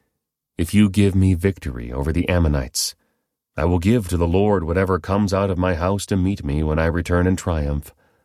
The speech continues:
I will sacrifice it as a burnt offering." So Jephthah led his army against the Ammonites,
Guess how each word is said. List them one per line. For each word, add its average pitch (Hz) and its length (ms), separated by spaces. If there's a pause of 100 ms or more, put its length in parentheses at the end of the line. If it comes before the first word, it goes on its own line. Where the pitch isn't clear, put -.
(480)
I 104 120
will 117 160
sacrifice - 760
it - 220 (300)
as 69 160
a 69 60
burnt 82 360
offering." - 600 (1400)
So 78 240
Jephthah 80 440
led 78 260
his 80 140
army 82 320
against 82 340
the 92 180
Ammonites, 76 560